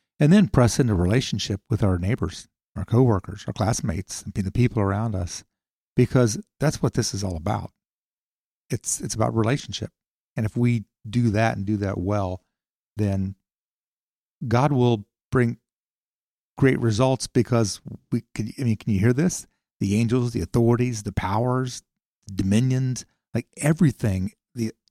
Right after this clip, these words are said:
is under his rule and authority, all of it. So we're just called to join in and partner with him in that. Well, that's, that's been a good discussion. We're,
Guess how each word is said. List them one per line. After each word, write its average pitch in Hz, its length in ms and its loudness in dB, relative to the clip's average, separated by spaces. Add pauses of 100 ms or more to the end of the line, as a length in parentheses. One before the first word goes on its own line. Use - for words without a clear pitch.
(140)
is 107 200 -4
under 110 180 -2
his 104 240 -2
rule 120 300 4
and 107 100 0
authority, 101 540 -2 (200)
all 123 280 2
of 98 140 0
it. 92 140 -2 (1040)
So 113 640 4
we're 127 260 4
just 123 180 -2
called 113 240 -2
to 98 40 -6
join 104 380 0
in 101 300 -4 (600)
and 101 160 -4
partner 101 360 0
with 92 160 -4
him 92 280 0 (380)
in 107 200 -4
that. 87 180 -8 (500)
Well, 151 140 8
that's, - 180 2
that's 175 220 2
been 165 120 4
a 135 60 4
good 139 140 4
discussion. 151 640 2 (140)
We're, 127 300 6